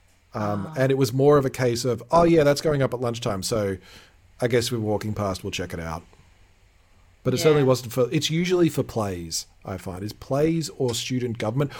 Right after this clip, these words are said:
Speaker 1: or results, I find. Because the best way to prevent competition and, um,
Speaker 2: Mm.
Speaker 1: dangerous rivalries between students is to put it up where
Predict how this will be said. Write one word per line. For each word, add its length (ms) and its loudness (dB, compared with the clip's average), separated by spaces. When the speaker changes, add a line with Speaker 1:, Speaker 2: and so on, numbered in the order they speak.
Speaker 1:
or 240 8
results, 720 0
I 80 -4
find. 280 -6
Because 420 2
the 100 4
best 460 4
way 500 0
to 260 0
prevent 460 2
competition 960 -2
and, 460 -4
um, 360 -4
Speaker 2:
Mm. 180 -4
Speaker 1:
dangerous 440 -2
rivalries 400 -4
between 260 -6
students 420 -6
is 220 0
to 120 -4
put 300 0
it 180 0
up 260 -2
where 200 -2